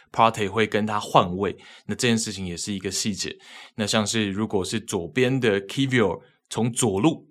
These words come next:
上去助攻的话呢，我们看到后卫线其实会轮转，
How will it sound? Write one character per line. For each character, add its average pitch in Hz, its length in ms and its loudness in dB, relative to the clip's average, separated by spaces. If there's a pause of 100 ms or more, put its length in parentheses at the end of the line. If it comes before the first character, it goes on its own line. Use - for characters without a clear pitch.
上 120 160 -2
去 110 100 -4
助 110 220 0
攻 101 180 -2
的 95 100 0
话 90 260 2
呢， 85 120 -8 (320)
我 92 80 -4
们 98 140 0
看 123 120 2
到 117 80 6
后 143 180 6
卫 127 120 8
线 123 180 0
其 107 140 -4
实 95 80 -6
会 113 140 0
轮 104 320 0
转， 135 240 4